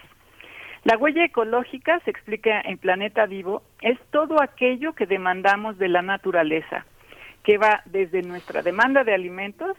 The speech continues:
pasando por el reciclado de nutrientes, hasta la absorción de emisiones de carbono. Nuestro papel, como la especie dominante del planeta, es transformar nuestra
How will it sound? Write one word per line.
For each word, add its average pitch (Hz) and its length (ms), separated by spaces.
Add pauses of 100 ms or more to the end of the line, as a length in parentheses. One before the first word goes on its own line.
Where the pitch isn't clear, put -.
pasando 196 460
por 170 180
el 160 80
reciclado 202 640
de 190 120
nutrientes, 196 640 (420)
hasta 196 260
la 185 140
absorción 214 600
de 220 60
emisiones 180 540
de 170 100
carbono. 147 520 (920)
Nuestro 202 400
papel, 240 420 (600)
como 185 240
la 180 120
especie 214 440
dominante 185 540
del 247 180
planeta, 262 640
es 247 220
transformar 247 760
nuestra 196 480